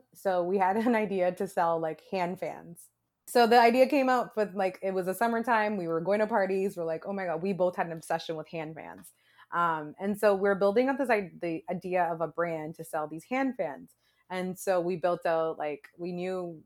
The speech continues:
what type of product we wanted to sell. We're trying to come up with a name. We're trying to come, we knew the audience we wanted to sell it to.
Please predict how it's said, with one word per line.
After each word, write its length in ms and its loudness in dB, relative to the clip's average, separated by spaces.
what 140 -4
type 200 -4
of 80 -14
product 360 4
we 100 -2
wanted 280 -2
to 80 0
sell. 500 2
We're 100 -4
trying 160 -4
to 80 -6
come 180 -4
up 120 -10
with 100 -20
a 60 -10
name. 340 0
We're 80 -4
trying 180 -10
to 80 -10
come, 180 -10
we 80 -8
knew 160 -6
the 180 -10
audience 420 2
we 80 -6
wanted 200 -8
to 80 -6
sell 200 -4
it 160 -4
to. 360 -4